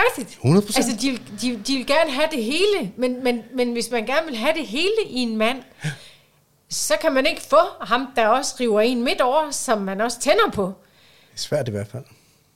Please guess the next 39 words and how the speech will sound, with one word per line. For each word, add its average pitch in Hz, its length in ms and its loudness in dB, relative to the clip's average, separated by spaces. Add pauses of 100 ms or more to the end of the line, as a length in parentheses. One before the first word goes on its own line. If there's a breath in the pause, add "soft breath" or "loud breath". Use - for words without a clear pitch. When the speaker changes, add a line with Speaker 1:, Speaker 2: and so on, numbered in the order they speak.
(180)
Speaker 1:
Svært. - 360 -6 (1160)
Speaker 2:
Det - 20 -8
er - 40 -6
svært. 135 340 -8 (1400)
Ja, 131 60 -8
helt 170 200 0
overordnet. 170 280 0
Speaker 1:
Altså 214 140 2
i 196 100 4
længden 214 420 0
i 180 60 -6
hvert 175 100 -8
fald, - 120 -10
Speaker 2:
Helt 170 140 4
Speaker 1:
ikke? 170 120 8
Speaker 2:
over-, 202 200 4
helt 160 180 4
overordnet 170 300 6
kan 110 120 -2
man 104 80 0
sige, 107 220 -2 (1000 soft breath)
ja, 160 280 4 (760 soft breath)
der 131 60 2
er 135 60 4
nogle 160 200 6
mænd, 147 260 2
der 127 140 0
er, 113 320 0 (320)
der 120 60 -2
skal 123 200 -2
lære 127 540 2
at 113 160 -4
være 113 140 0
mere 113 160 0
i - 20 2
kontakt 110 380 -6
med 117 80 -6
deres 107 120 -6
følelser. 107 320 -6